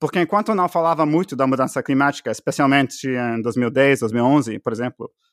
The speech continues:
mas estava, por exemplo, lutando contra o projeto Nova Luz, que era uma ideia de renovação verde do, do centro de São Paulo. O movimento de moradia, de fato, estava defendendo uma visão de centralidade urbana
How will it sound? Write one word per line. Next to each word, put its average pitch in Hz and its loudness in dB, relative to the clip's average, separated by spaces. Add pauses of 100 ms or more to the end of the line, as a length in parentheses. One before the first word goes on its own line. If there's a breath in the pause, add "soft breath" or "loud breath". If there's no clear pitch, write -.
(180)
mas 123 -8
estava, 147 2
por 147 0
exemplo, 143 0
lutando 143 2
contra 139 2
o 127 -6
projeto 131 0
Nova 135 2
Luz, 123 -4
que - -12
era 120 -4
uma 120 -4
ideia 120 0
de 123 -8
renovação 127 -2
verde 123 0
do, 117 -10
do - -20
centro 123 -10
de 113 -14
São 110 -8
Paulo. 113 -8 (440)
O 147 0
movimento 165 0
de 139 -4
moradia, 143 2
de 127 -8
fato, 196 -2
estava 135 0
defendendo 143 0 (600)
uma 147 0
visão 143 2
de 110 -10
centralidade 139 0 (120)
urbana 135 0